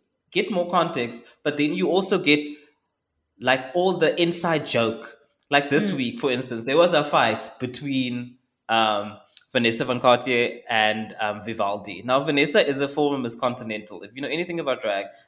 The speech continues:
Speaker 1: Miss Continental is the biggest, like, the biggest pageant in the U S. I think she won Miss Contin-, yeah, Miss Continental. So, like, just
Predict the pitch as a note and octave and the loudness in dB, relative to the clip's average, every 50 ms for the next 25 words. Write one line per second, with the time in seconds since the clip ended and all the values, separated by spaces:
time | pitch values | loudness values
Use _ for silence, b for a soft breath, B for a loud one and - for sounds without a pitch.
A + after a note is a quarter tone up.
0 | b _ C3 - - D3+ D3+ D3+ D3 B2+ A#2+ A#2+ C3+ C3 - - A#2+ A2 - - | b _ -10 -2 0 0 0 0 0 -4 -4 -4 -6 -8 -4 -2 -2 -2 0 0
1 | A2 G#2+ G#2+ A#2 A#2+ A#2 - - - - - _ _ _ _ _ A#2 G#2+ - - | -2 0 0 0 -2 -2 -6 -10 -12 -18 -20 _ _ _ _ _ -10 -10 -10 -8
2 | - B2+ B2 - A2+ A2 A#2 B2+ B2 - A#2 G#2+ G#2+ G#2 A2+ A2 A2+ A2+ - A#2 | -12 -12 -10 -6 -6 -4 -4 -6 -4 0 0 0 0 0 -2 -6 -6 -8 -10 -10
3 | A2+ A2 G#2+ G2 G2 F#2+ G2 F2+ - - - _ _ _ _ _ _ - C3+ C#3+ | -10 -8 -8 -8 -10 -10 -10 -10 -12 -14 -16 _ _ _ _ _ _ -10 -6 -6
4 | G3 F#3+ F#3+ G3 E3+ D#3+ D#3 D#3 C#3+ C3+ - - - _ _ _ _ C#3 C#3+ - | -6 -4 -4 -2 2 2 2 2 2 -2 -6 -12 -20 _ _ _ _ -6 -6 -2
5 | - F#3+ F#3+ F#3 F#3 F#3 F#3 - - B2 B2 - - B2 D3 D3 - - E3 E3 | 0 0 0 0 -2 -6 -8 -8 -2 -2 -2 -2 0 -2 -4 -2 0 0 0 0
6 | - C#3+ B2+ A#2 A2 - - G2 G2 - C#3 C3 C3 A#2 A#2 - - - - _ | 0 0 0 0 0 -2 -6 -10 -6 -2 0 2 2 2 0 -2 -8 -16 -20 _
7 | - A#3 - | -12 -10 -10